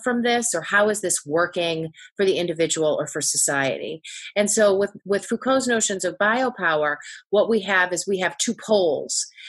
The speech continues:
And on the one pole, we have the individual, and on the other pole, we have society.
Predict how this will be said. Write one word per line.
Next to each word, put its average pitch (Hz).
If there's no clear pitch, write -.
And 190
on 185
the 180
one 254
pole, 196
we 180
have 165
the 180
individual, 165
and 185
on 185
the 185
other 214
pole, 185
we 175
have 156
society. 147